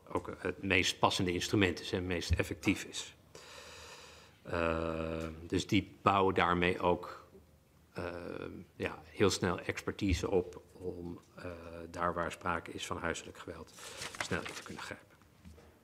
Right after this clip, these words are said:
Mevrouw Van der Hulst vroeg van wat doet de politie om de professionalisering op peil te houden?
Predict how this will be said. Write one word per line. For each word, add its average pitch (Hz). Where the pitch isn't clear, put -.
Mevrouw 117
Van 123
der 117
Hulst 147
vroeg 120
van 107
wat 113
doet 113
de -
politie 123
om 110
de 113
professionalisering 113
op -
peil 147
te 147
houden? 147